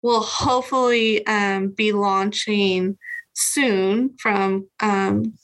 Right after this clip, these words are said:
jointly from C C A and Colorado State University. Um, as I mentioned before, just because of the delays,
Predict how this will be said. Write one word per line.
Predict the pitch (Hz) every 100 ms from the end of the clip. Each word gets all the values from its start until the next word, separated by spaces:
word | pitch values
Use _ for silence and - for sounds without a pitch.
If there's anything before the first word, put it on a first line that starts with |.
| _ _
jointly | - 240 233 - 202 202
from | 226 220 208 196
C | 196 214
C | 214 - 202 190
A | 185 185 -
and | 196 185 180
Colorado | 196 185 190 190
State | - 190 180
University. | 196 185 185 185 202 - 202 190 190 190 196 - - - - -
Um, | 208 190 -
as | 208 196
I | 190
mentioned | 196 196 - 190
before, | 190 190 - 190 185
just | 185 190 -
because | 190 202 185
of | 185
the | 185
delays, | 180 196 214 233 247 240 226